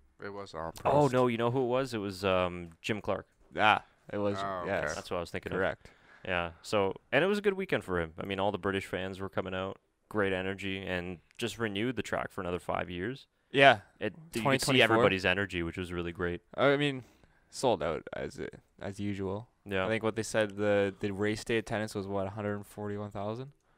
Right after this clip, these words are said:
Speaker 2: Yeah, I think so,
Speaker 3: That's
Speaker 2: yeah.
Speaker 3: insane amount of people.
Speaker 2: It's a lot of people.
Speaker 3: Um,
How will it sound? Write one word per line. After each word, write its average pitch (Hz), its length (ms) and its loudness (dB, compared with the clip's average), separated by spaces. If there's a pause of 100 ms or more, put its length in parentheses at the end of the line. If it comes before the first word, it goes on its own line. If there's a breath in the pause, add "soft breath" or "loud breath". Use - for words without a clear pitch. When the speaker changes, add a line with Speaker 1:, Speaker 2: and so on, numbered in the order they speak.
Speaker 2:
Yeah, 101 260 8
I 95 80 6
think 110 160 -4
so, - 220 2
Speaker 3:
That's 95 100 -6
Speaker 2:
yeah. 98 120 -6 (140)
Speaker 3:
insane 107 480 -6
amount 95 220 -8
of - 40 -18
people. 101 400 -10 (100)
Speaker 2:
It's - 120 -10
a - 140 -14
lot - 100 -10
of - 60 -8
people. - 300 -8
Speaker 3:
Um, 101 600 4